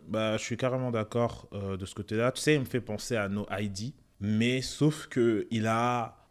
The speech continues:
entre guillemets, un talent en plus, d'une certaine manière, où ce qu'il fait,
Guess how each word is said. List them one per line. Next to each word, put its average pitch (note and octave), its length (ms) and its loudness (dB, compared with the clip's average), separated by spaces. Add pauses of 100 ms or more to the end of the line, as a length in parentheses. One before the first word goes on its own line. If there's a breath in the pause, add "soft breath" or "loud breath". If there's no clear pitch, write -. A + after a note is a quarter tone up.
entre A#2 260 -2
guillemets, A2 540 0
un A2 140 -4
talent G#2 420 -4
en G2 60 -4
plus, F#2 340 -12
d'une F2+ 200 -14
certaine G#2+ 440 -2
manière, G#2+ 480 2
où G2+ 140 -4 (260 loud breath)
ce - 100 -10
qu'il B2 200 2
fait, C#3+ 460 4